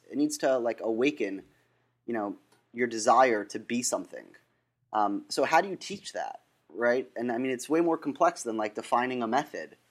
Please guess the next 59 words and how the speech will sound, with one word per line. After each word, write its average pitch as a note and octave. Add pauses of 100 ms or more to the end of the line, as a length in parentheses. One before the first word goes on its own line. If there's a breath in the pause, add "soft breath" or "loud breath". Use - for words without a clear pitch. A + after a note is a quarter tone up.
(340)
Um, G2
because B2+
if D3+
you E3+
teach A#3
people F#3+
how F3+
to E3
define D3
a C#3
method, G#2
that's D#3
just G#3
voc-, D#3 (440)
that's F3+
just A#3
a G#3+
mechanic, D#3+
right? A#2+
It C3
needs E3
to E3+
be, D#3
like, C3+
inspired A#2
with, F#2+
like, G2+ (200)
what B2+
I C3+
wanna B2
build A#2
and G2
what A2
my A2
life A2+
can G#2
be. G2 (680)
So, C#3
you C3+
know, B2 (320)
what's C3+
hard D#3
about, E3
I C3+
guess, C#3+
the B2+
challenges D3
in D3
the C#3+
school F#3+
is -
that G#2+
I A2
think B2
we're B2+
really C3
trying B2
to B2
ask, -